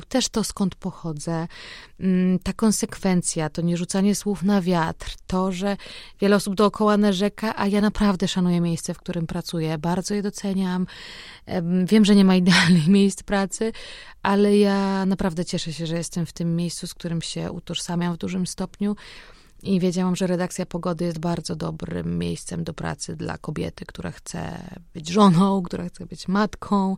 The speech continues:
I na własnym przykładzie przekonuję się, że naprawdę lepiej trafić nie, nie mogłam, choć naprawdę apetyt jest ogromny, tak jak po dziesięciu latach na rocznicę, <laughs> tak naprawdę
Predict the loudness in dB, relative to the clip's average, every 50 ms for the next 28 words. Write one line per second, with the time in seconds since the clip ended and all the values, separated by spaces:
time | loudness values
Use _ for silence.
0 | -6 -10 -16 -16 -16 -16 -18 -18 -20 -14 -6 -4 0 0 2 2 2 2 2 0
1 | 0 0 -2 -4 -6 -10 -16 -20 -12 -6 -2 0 2 2 2 2 0 -2 -2 -2
2 | -2 -2 -2 -4 -4 -4 -4 -6 -6 -6 -6 -4 -4 -6 -8 -8 -10 -8 -6 -4
3 | -4 -4 -4 -4 -6 -6 -6 -4 -2 -2 -2 -2 -4 -6 -6 -6 -6 -6 -6 -6
4 | -6 -6 -8 -6 -6 -8 -8 -8 -10 -10 -8 -6 -6 -6 -4 -6 -6 -8 -8 -8
5 | -6 -4 -2 -2 -2 -2 -2 -2 -2 -2 -2 0 0 -2 -2 -4 -6 -12 -16 -18
6 | -18 -18 -18 -20 -20 -20 -20 -8 -4 -2 -2 0 2 2 2 4 4 4 4 4
7 | 2 2 0 0 -2 -6 -4 -2 -2 0 0 0 2 2 4 4 6 6 6 6
8 | 6 6 4 4 2 0 0 -2 -4 -4 -6 -6 -6 -4 -4 -6 -6 -6 -10 -16
9 | -18 -20 -8 _ -2 0 0 0 2 2 2 2 2 2 4 4 2 2 0 -2
10 | -2 -2 -2 -2 -2 -2 -2 -2 -2 -4 -4 -4 -6 -6 -6 -4 -6 -6 -6 -4
11 | 0 0 2 0 0 -2 -4 -4 -4 -4 -2 -2 -2 -2 -2 -4 -6 -6 -6 -6
12 | -6 -6 -6